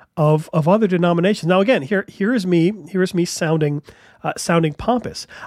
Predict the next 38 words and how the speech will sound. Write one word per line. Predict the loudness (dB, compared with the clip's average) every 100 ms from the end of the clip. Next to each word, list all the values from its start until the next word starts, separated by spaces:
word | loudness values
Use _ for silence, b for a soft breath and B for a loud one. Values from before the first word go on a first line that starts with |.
| B
I | 0 2
do | 4 4 4
believe | 2 -6 -8 -12 -10
that | -6 -6 -4
the | 0
L | 2 2
C | 0 -2
M |
S, | -2 -6
that | -6
the | -2
Lutheran | 2 2 2 -2
Church | -2 -2 -2 -2 -10
has | -6 0 0 0
the | -2 -2
best | -2 -2 -2 -4 -10 -6
understanding | -4 -2 -4 0 2 2 -2
and | -6
explanation | -8 -6 -2 0 -2 -4 -10 B B B
of | -4
Scripture | -2 0 0 0 -8
and | -8
Christianity. | -6 -6 -6 -4 2 2 2 -2 -12 b b b b b
So | 0 2
that | 0 -4 -4
being | -2 -2 -2
said, | -4 0 2 0 -6 _ b b b b _
why | -10 -2 2 2 2
would | 2 2
I | 2
want | 0 -2 -4
to |
give | -4 -4 -2
something | -2 -2 -2 -4
inferior | -6 -6 0 4 4 4 -2
to | -4 -4
my | -4 -6
congregants? | -10 -6 -4 -2 0 0 -2 -10